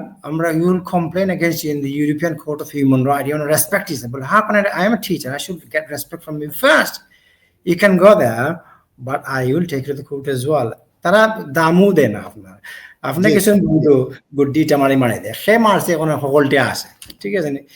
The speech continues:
Speaker 1: So, ও, ও, ও তা করেন। But they know they would not have any, any punishment। So,
Speaker 2: আমি এই
Speaker 1: they
Speaker 2: কথাটা
Speaker 1: take
Speaker 2: বলছি, আব্দুল হক চৌধুরী ভাই, যে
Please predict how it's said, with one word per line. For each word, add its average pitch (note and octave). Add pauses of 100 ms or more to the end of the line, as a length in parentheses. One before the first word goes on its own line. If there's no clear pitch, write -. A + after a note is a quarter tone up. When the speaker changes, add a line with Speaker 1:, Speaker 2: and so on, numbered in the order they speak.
(260)
Speaker 1:
So, - (340)
ও, G#3
ও, D#3
ও C#3
তা C3
করেন। A2
But B2
they C#3+
know A3+
they E3+
would D#3+
not F3
have D#3
any, D3+
any C#3
punishment। B2
So, B2
Speaker 2:
আমি G3
এই F#3
Speaker 1:
they -
Speaker 2:
কথাটা G#3
Speaker 1:
take A#3+
Speaker 2:
বলছি, A#3
আব্দুল G3+
হক F#3
চৌধুরী F3
ভাই, C#3+
যে E2+